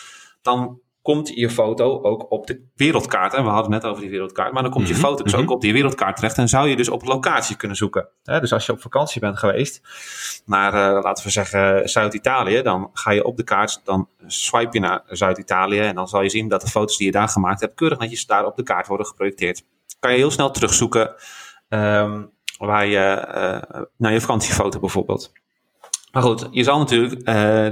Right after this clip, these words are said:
Speaker 1: het grootste gedeelte van je foto's maken thuis, in huis, om huis, eh, misschien op je
Speaker 2: Ja.
Speaker 1: werk of op de weg. Nou goed, heel veel zal gewoon in Nederland zijn, dus dan kan je die locatie wel aanzetten, maar dat heeft dan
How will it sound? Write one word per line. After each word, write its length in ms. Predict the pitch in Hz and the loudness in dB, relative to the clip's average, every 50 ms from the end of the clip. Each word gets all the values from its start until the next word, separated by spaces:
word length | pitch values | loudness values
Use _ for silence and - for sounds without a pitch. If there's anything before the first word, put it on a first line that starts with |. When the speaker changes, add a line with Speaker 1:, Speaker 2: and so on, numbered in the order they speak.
| 110 - - 113 110 - - - | -2 -6 -8 -8 -8 -10 -10 -8
Speaker 1:
het 200 | 110 - - - | -8 -8 -4 -2
grootste 280 | - 135 143 147 - | 0 0 0 0 -2
gedeelte 220 | - - 107 104 - | 0 -2 -2 -2 0
van 160 | - 107 107 | 0 0 2
je 80 | 104 | 2
foto's 340 | 101 - 104 101 98 110 - | 2 0 0 0 0 -2 -2
maken 340 | - 95 90 98 - - - | 0 0 0 0 -2 -6 -4
thuis, 480 | - 92 95 101 110 107 - - - - - - - - - - _ _ _ | -2 0 2 2 2 2 0 -2 -4 -8 -16 -18 -18 -18 -18 -20 _ _ _
in 160 | _ 113 110 | _ 2 2
huis, 380 | 98 90 95 95 101 104 - - | 2 4 2 2 2 0 0 -2
om 200 | - 113 104 101 | -2 -4 -4 0
huis, 520 | 101 98 98 95 101 104 - - - - _ - - - _ _ | 0 2 2 2 0 -2 -2 -6 -8 -10 _ -20 -20 -20 _ _
eh, 120 | - 95 | -2 0
misschien 220 | 95 95 - 107 | 0 2 2 -2
op 100 | 104 - | -4 -2
je 100 | - 117 | -2 0
Speaker 2:
Ja. 140 | 92 107 95 | 2 2 2
Speaker 1:
werk 260 | 92 98 95 - - | 2 0 -2 -4 -6
of 200 | - 98 92 - | -8 -6 -8 -8
op 160 | - - - 101 | -10 -12 -8 -6
de 60 | 110 | -4
weg. 140 | 107 107 104 | -4 -4 -2
Nou 140 | 113 87 - - | -4 -6 -6 -6
goed, 180 | - 123 120 | -8 -8 -6
heel 200 | 127 131 147 156 | 0 0 0 2
veel 140 | 151 151 139 | 2 0 2
zal 220 | 123 135 123 120 | 2 2 2 2
gewoon 320 | 113 - 120 113 117 120 120 | 2 2 2 4 4 2 2
in 140 | - 127 123 | 2 0 0
Nederland 360 | 113 113 120 123 120 117 113 | 2 2 2 4 2 2 2
zijn, 200 | 117 117 113 113 | 2 2 2 2
dus 120 | 107 107 - | 2 2 2
dan 140 | 117 110 | 2 2
kan 160 | 107 - 117 110 | 2 2 2 2
je 120 | 107 110 | 2 2
die 100 | 110 110 | 2 2
locatie 420 | 107 110 - 117 123 127 123 - | 2 2 2 2 0 0 0 -2
wel 100 | 117 110 | -2 -2
aanzetten, 420 | 110 107 117 107 - 107 107 113 107 | -2 -4 -6 -4 -6 -6 -6 -4 -4
maar 100 | 104 101 | -2 -4
dat 100 | 104 104 | -2 -2
heeft 160 | 107 101 98 | -4 -6 -4
dan 180 | 101 98 95 | -4 -4 -4